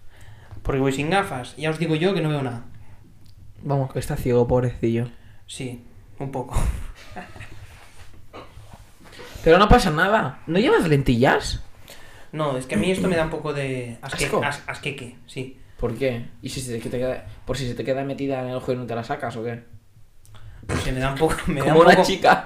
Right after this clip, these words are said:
Speaker 1: me da,
Speaker 2: tóxica.
Speaker 1: me da un poco de impresión, la verdad. Prefiero así con gafas y así más guapete que, que llevar eso.
Speaker 2: Bueno, perfecto.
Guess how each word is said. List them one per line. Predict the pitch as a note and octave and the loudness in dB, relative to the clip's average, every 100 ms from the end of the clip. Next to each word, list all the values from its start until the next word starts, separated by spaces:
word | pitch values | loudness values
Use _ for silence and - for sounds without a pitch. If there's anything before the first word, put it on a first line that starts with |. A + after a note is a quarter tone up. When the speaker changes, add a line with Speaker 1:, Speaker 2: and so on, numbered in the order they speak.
| E3 | 4
Speaker 1:
me | D#3 | 8
da, | E3+ | 6
Speaker 2:
tóxica. | D3 B2 | 6 4
Speaker 1:
me | D#3 | 6
da | F3+ | 4
un | |
poco | F#3 F#3+ F3 | 4 4 4
de | |
impresión, | D#3+ C#3 C3+ C#3 B2+ | 4 4 2 2 0
la | B2 | 0
verdad. | B2 C3 A#2+ A2 | 0 0 -2 -6
Prefiero | D3 D3 F3 | -2 0 2
así | F3 E3 | 2 0
con | C#3+ | 0
gafas | C#3 D#3 F#3 G3 D3+ | 0 0 0 0 0
y | |
así | C3 - C#3 C3+ | -4 -4 -2 -2
más | C3 B2+ | -2 -2
guapete | B2 B2+ C#3 A3 - - - - - - - - - - - - | -4 -4 -4 -8 -10 -8 -8 -8 -12 -12 -12 -14 -16 -16 -16 -4
que, | C3 B2 A#2+ A2+ A2 A2 - - - - | -2 0 -2 -4 -6 -10 -14 -18 -16 -12
que | C3 | -6
llevar | B2+ C3 B2 | 0 0 0
eso. | A#2 - A2+ - - - - - - - - | -4 -12 -18 -16 -16 -16 -16 -16 -16 -18 -12
Speaker 2:
Bueno, | C#3 D3+ A#2+ - - - - - - | -4 -2 -4 -8 -12 -20 -20 -18 -18
perfecto. | - - A#2+ - C#4 | -14 -6 -6 -6 -10